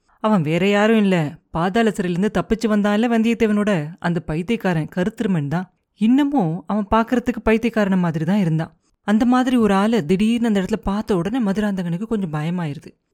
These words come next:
அடுத்த நிமிஷமே மதுராந்தகன் என்ன பண்றான், அந்த பல்லக்கிலிருந்து ஏதோ ஒரு பொருளை எடுத்தான் இல்லையா, அது வந்து ஒரு குத்துவாளு. அதை எடுத்து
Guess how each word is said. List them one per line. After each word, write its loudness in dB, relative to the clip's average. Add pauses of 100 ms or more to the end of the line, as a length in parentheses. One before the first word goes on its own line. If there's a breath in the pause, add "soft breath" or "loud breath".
(200)
அடுத்த -2
நிமிஷமே -2
மதுராந்தகன் 0
என்ன -2
பண்றான், -4 (240)
அந்த -2 (180)
பல்லக்கிலிருந்து 0
ஏதோ 0
ஒரு 2
பொருளை 0
எடுத்தான் -2
இல்லையா, -4 (320)
அது -2
வந்து -2
ஒரு -2
குத்துவாளு. -2 (400 soft breath)
அதை 0
எடுத்து -2